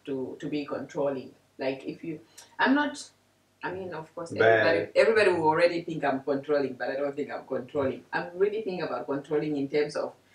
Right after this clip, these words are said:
Speaker 1: don't go out, don't
Speaker 2: That is something that, uh,
Speaker 1: checking
Speaker 2: uh,
Speaker 1: your
Speaker 2: for me,
Speaker 1: phone.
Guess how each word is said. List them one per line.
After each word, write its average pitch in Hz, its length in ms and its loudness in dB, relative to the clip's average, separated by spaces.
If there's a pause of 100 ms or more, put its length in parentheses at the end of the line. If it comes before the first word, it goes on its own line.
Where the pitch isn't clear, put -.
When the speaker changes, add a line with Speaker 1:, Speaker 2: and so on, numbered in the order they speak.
(200)
Speaker 1:
don't 220 220 4
go 165 140 0
out, 165 540 0
don't 196 460 2 (1120)
Speaker 2:
That 156 140 12
is 165 160 6
something 139 400 6
that, 117 340 6
uh, 117 600 4
Speaker 1:
checking 269 240 6
Speaker 2:
uh, 233 40 6
Speaker 1:
your 214 140 8
Speaker 2:
for 247 180 12
me, 214 280 12
Speaker 1:
phone. 208 280 4